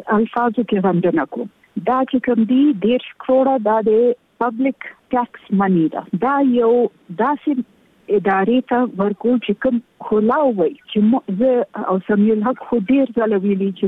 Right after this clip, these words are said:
زه د طالبانو پلار یم. د دکې، اه، ادارې نه بله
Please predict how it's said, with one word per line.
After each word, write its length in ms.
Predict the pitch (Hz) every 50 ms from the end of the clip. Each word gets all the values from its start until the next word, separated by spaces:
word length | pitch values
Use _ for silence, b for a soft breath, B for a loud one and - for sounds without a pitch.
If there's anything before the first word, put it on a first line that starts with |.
| 185
زه 60 | 240 262 254
د 100 | 247 226 - 220
طالبانو 520 | 202 202 208 196 202 208 214 202 202 185 -
پلار 300 | 180 190 190 208 233 240 262
یم. 120 | 277 285 277 - B B B B B B B _ -
د 120 | 196 190 - -
دکې، 400 | 320 - _ - - 285 277 277 277 - _ - - 214
اه، 260 | 220 220 220 220 220 214 - - 196
ادارې 400 | 180 208 196 196 202 226 247 254 240 247
نه 40 | 240 190 170 156
بله 320 | 170 170 196 214 247 277